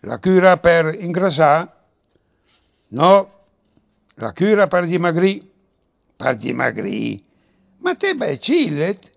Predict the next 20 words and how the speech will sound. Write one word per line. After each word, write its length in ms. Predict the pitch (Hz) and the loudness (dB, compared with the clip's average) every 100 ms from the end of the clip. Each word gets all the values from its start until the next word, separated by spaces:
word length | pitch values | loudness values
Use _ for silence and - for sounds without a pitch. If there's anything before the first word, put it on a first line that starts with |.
| _ _ _ _ _ | _ _ _ _ _
Te 160 | - 285 | -8 -6
se 200 | - 339 | -2 -4
no 240 | 381 339 | -2 -2
siamo 340 | 180 190 190 180 | 0 0 0 0
lì 200 | 190 190 | -2 -4
che 180 | 170 | -6
te 260 | 160 170 160 | -6 -6 -6
pare 540 | - 170 185 165 160 135 | -2 -2 0 -2 -4 -4
un, 280 | 156 160 165 | -4 -4 -6
una 280 | 175 175 160 | -8 -6 -4
resca 360 | 185 - 175 | -4 -4 -6
di 120 | 165 | -6
un 200 | 165 165 | -4 -6
pes. 500 | 165 190 - - - _ _ _ _ _ _ _ _ _ _ | -2 -2 -2 -12 -14 _ _ _ _ _ _ _ _ _ _
Ma 180 | 381 | -6
sai, 400 | 185 180 151 151 | -2 -2 0 0
oggi 580 | 170 185 156 156 170 165 _ _ _ _ _ | 0 -2 -2 -4 -4 -6 _ _ _ _ _
vanno 560 | 147 170 180 175 175 196 | -2 0 0 -2 -4 -4
gli 260 | 147 170 | -8 -6
slanciati. 1040 | 147 151 160 165 139 160 151 123 - - | -6 -2 0 -2 0 2 2 -2 -10 -14